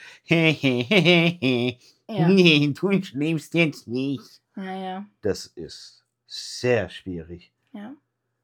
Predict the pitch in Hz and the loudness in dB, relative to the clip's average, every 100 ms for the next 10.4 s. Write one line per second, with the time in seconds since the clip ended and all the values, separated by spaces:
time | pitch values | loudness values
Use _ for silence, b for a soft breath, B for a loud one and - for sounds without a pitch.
0 | _ _ _ _ 123 135 139 - - 117 | _ _ _ _ -2 0 0 -2 -8 -6
1 | 131 120 117 123 - _ _ _ _ 123 | -4 -2 -2 -2 -4 _ _ _ _ 0
2 | 143 185 180 175 170 151 117 160 139 127 | 4 4 2 -2 -2 -4 -4 -6 -4 0
3 | 214 269 170 147 135 - - _ _ - | 2 0 -2 -4 -4 -8 -20 _ _ -12
4 | 143 170 165 139 143 - 190 202 143 151 | 0 6 6 4 -10 -10 -2 0 0 -4
5 | 160 190 180 143 - 190 - 143 151 156 | 0 0 -2 -4 0 0 -2 -8 -6 -4
6 | 185 196 180 180 175 170 175 180 - 175 | -6 -4 -2 0 0 -2 -4 -6 -4 -4
7 | 127 151 - 131 139 139 117 127 131 127 | -2 -6 -6 -4 -2 -2 -4 -4 -4 -6
8 | 123 120 139 147 127 127 143 147 139 151 | -6 -6 -6 -6 -8 -6 -4 -4 -4 -4
9 | 135 - B B B B - - 131 139 | -6 -10 B B B B -12 -8 -4 -2
10 | 147 139 131 120 | 0 0 -2 -6